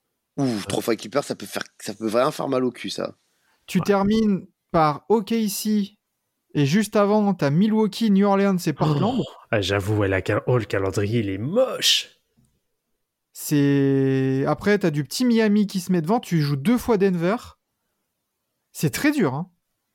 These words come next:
Speaker 3: Mm.
Speaker 2: Parce que de, d'équipe un peu de fond de classement, t'as Orlando, mais qui est pas facile à jouer en ce moment.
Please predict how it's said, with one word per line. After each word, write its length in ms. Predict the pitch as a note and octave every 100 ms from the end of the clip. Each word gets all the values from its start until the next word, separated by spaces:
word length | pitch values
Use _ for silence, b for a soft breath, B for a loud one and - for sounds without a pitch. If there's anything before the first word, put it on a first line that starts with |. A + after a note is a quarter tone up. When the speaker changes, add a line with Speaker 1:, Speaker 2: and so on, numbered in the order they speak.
| _ _ _ _ -
Speaker 3:
Mm. 100 | B2+ - _ _ _ _ _ _ _ _ _ _ -
Speaker 2:
Parce 160 | E3
que 200 | - E3
de, 200 | D3 E3+
d'équipe 460 | D3+ F#3+ F#3+ A#3+ G3
un 100 | F#3
peu 220 | E3 G3
de 120 | E3 D3+
fond 240 | - A3+
de 60 | G#3
classement, 540 | G#3 F#3 - G#3 G#3
t'as 200 | F3+ -
Orlando, 600 | F#3+ G#3 G3+ F#3+ G3+ - _ _ _
mais 120 | D3 C#3
qui 120 | C#3+
est 40 |
pas 220 | E3 A#3
facile 320 | A#3 G#3+ - F#3+
à 80 |
jouer 200 | D#3 F3 - _ _ _ _ _ _ _ -
en 60 | D3+
ce 100 | D#3
moment. 260 | D#3 -